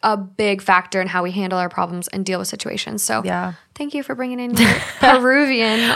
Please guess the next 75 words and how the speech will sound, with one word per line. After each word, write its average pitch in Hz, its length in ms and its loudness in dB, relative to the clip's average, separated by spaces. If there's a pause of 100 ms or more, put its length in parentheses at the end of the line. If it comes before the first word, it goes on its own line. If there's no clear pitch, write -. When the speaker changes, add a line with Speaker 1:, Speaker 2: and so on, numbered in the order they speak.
Speaker 2:
Well, 320 140 10
my 302 160 8
mom 269 220 10
and 339 80 10
I 403 80 10
just 202 120 6
had 262 60 8
Speaker 1:
experience. 269 220 8
Speaker 2:
this 262 120 4
conversation 208 540 4
not 185 160 8
that 185 120 8
long 185 220 6
ago. 170 360 6
I 208 120 8
forget 214 280 4
what 233 120 2
she 240 120 -2
said, 196 180 4
but 180 140 0
she 190 80 -2
made 170 160 0
a 165 60 0
joke. 165 360 2
And 196 100 -2
she - 100 -6
was 190 120 -6
just 190 180 -6
like, 202 160 -2
"I 214 80 0
do 214 200 -2
this 226 240 -2
'cause 208 160 -4
I 202 100 -2
don't 190 200 -2
want 196 160 -2
you 196 60 -2
to 196 60 -6
put 196 160 -6
me 196 80 -2
in 190 60 -2
a 196 80 0
home." 185 360 -2
Like, 190 180 -4
she's 220 200 0
just - 160 4
like, 254 180 6
Speaker 1:
<laughs> - 240 4
Speaker 2:
"I'm 269 80 6
trying 262 140 6
to 269 60 6
buy 262 160 8
the 240 80 0
brownie 240 300 8
points 233 340 4
now." 185 500 8 (460)
And 254 180 2
so 254 140 8
Speaker 1:
Solid, 240 340 6
solid, 240 300 0
uh, 214 360 0
solid - 260 0
Speaker 2:
Yeah, 214 120 -6
Speaker 1:
point 240 240 -8
there. 196 100 2
Speaker 2:
right, 180 340 6
right. 165 360 4
She's, 185 240 -6
like, 156 420 -2
playing 180 220 -2
the 160 100 -4
long - 260 -2
game. - 300 -8
Speaker 1:
Yeah. 143 220 -6
Speaker 2:
But 185 400 6